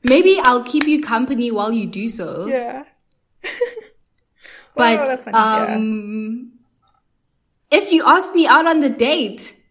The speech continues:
Speaker 1: if you asked me, and now I'm paying for the both of us?
Speaker 2: Mm.
Speaker 1: Mm.
Speaker 2: Even if, like, they
Speaker 1: I
Speaker 2: said
Speaker 1: don't
Speaker 2: that,
Speaker 1: know
Speaker 2: um,
Speaker 1: about that.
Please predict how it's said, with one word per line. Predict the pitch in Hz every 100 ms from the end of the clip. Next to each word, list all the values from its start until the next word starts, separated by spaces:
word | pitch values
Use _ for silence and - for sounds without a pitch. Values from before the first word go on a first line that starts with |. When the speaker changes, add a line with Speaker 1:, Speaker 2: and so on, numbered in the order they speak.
| _ _ _
Speaker 1:
if | 311 381
you | 240 294 466 -
asked | 330 370 -
me, | 262 247 202 180 - - _ _ _ _ _ _ _ _ _ _ _ _ _
and | 233 247
now | 254 254 247 240
I'm | 269 330
paying | 311 247 262 294 302 - _ _ _ _
for | 285 262
the | 240 233 233
both | 226 330
of | 453
us? | 480 480 508 494 - -
Speaker 2:
Mm. | 196 190 170 170 180 190
Speaker 1:
Mm. | 196 202 196 196 190 190 190 185 180 175 180 175 - _ _ _ _ _ _ _ _ -
Speaker 2:
Even | 262 311
if, | 330 311
like, | 294 277
they | 254
Speaker 1:
I | 277 254
Speaker 2:
said |
Speaker 1:
don't | 208
Speaker 2:
that, | 175 170
Speaker 1:
know | 202
Speaker 2:
um, | 202
Speaker 1:
about | 156 156 -
that. | 156 160 - -